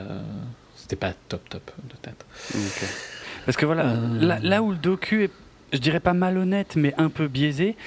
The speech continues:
Speaker 2: c'est que le seul, il me semble, maintenant, parce que je l'ai vu il y a quelques semaines,
Speaker 1: Quasi.
Speaker 2: moi,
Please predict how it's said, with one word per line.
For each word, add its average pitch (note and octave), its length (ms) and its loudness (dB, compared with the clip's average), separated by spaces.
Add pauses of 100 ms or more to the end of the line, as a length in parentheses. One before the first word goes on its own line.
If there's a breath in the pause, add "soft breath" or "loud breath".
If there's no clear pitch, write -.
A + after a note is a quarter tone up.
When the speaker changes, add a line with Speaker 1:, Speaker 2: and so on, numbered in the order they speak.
(120 loud breath)
Speaker 2:
c'est - 160 0
que C#3+ 280 2 (360)
le E3 160 4
seul, F#3+ 580 0 (760 loud breath)
il C3 100 4
me B2+ 60 2
semble, C3 460 -2 (160)
maintenant, C3 240 2
parce A#2+ 160 -8
que C#3 100 -2
je B2 100 -2
l'ai C3 80 -2
vu C#3 200 -4
il C3+ 40 0
y B2+ 40 0
a A#2+ 40 -4
quelques C3 260 -2
semaines, B2+ 200 -2
Speaker 1:
Quasi. G#2 120 6
Speaker 2:
moi, G#2+ 120 -2